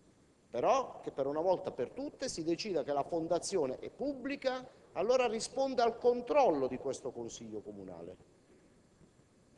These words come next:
Se deve percepire per di più fondi per assolvere a un servizio. Se privata deve essere, allora sta sul mercato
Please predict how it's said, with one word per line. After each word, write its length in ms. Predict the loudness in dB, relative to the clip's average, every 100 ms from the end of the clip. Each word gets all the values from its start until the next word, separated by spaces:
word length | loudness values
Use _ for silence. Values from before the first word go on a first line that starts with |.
| _ _ _ _ _
Se 200 | 2 8
deve 220 | 8 8
percepire 640 | 6 4 2 0 4 6
per 220 | 6 2 2
di 120 | -4
più 240 | -2 -4
fondi 680 | 2 8 8 6 0 0 -2
per 180 | 0 0
assolvere 500 | 0 0 -2 0 0
a 40 | 0
un 100 | -2
servizio. 720 | -4 -6 -8 -12 -12 -12 -14 _ _ _ _ _ _ _ _ _
Se 220 | 2 2
privata 500 | 4 6 8 8 6
deve 200 | 4 6
essere, 360 | 4 2 2 2
allora 300 | 6 8 6
sta 240 | 2 0
sul 220 | 0 -2
mercato 800 | 0 -2 -2 -2 0 -2 -2 -2